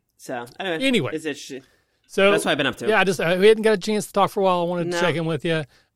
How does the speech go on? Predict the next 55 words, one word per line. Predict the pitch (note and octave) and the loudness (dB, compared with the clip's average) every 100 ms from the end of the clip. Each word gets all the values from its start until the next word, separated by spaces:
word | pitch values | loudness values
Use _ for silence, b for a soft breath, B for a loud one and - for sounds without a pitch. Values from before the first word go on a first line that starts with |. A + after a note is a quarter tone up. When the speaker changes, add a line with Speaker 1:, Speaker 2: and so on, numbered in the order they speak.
| - | -6
Speaker 2:
Um, | C3+ C#3+ C#3+ C#3 D3 - - | -2 0 0 -4 -6 -12 -14
again, | E3 D3 | -4 -2
my | C3+ | 0
name | C#3+ | -2
is | C3 | 0
Michael. | G3 F3+ F3+ | 2 2 2
You | D3 | -2
can | |
find | D3+ D#3+ | -4 -4
me | D3+ | -4
at | D3+ | -4
the | D#3+ | -4
R | D3 | -4
P | C#3 D3+ | -4 -8
G | C3 | -6
Academy | C#3 - D3+ C#3 D3 C#3+ | -8 -6 -6 -4 -4 -6
on | E3+ A#2+ B2+ | -6 -8 -8
Twitter. | - D#3+ D3+ D3 | -6 -2 0 0
That's | C#3+ B2 | -2 -6
all | C3+ | -6
my | B2+ | -6
good | C3+ C3+ | -6 -8
stuff. | - C#3+ C3 D#3 | -6 -6 -4 -6
Our | C#3 | -6
email | E3 D3+ C#3+ C#3 | -4 -2 -2 -2
is | B2 C3 | -4 -6
the | C3+ | -6
R | B2 C3 | -6 -6
P | C3+ | -8
G | B2 C3 | -8 -8
Academy | A#2+ C3 B2+ B2+ | -6 -6 -6 -8
at | C3 | -10
gmail | C#3+ B2+ A#2+ | -10 -8 -8
dot | A2+ - | -10 -10
com. | E3 D#3 D3+ C#3+ B B | -8 -4 -4 -8 B B
Tom, | D#3 D3 | -6 -4
where's | C#3+ D3 C3 | -4 -4 -4
your | C#3+ C3+ | -6 -4
Twitter? | D3+ C#3+ | -2 -2
Where | C#3 B2+ | -2 -4
can | C3+ | -6
people | C#3+ D3 | -6 -6
get | C#3+ | -4
a | |
hold | C3+ D3+ | -4 -4
of | D3 | -4
you? | D#3 C#3+ - _ _ _ _ | -6 -10 -16 _ _ _ _
Speaker 1:
At | - E3+ D#3 C#3 C#3 - - | -4 0 2 2 0 -6 -16
Bezcar | - A#2+ D3 C#3 C3 - C#3+ C3 | -18 -4 0 0 -2 -6 -4 -4
Tom. | C#3 D#3+ F#3 C4+ - _ | -4 -2 -2 -2 -6 _
That's | D3 - | -16 -10
Mandalorian | B2 B2 B2+ C3 C#3+ C3+ | -6 -4 -6 -6 -6 -6
Metal | A2 G2 | -8 -12
Tom. | - - - | -18 -18 -14
Speaker 2:
Excellent. | A#2 - - - | -14 -14 -18 -20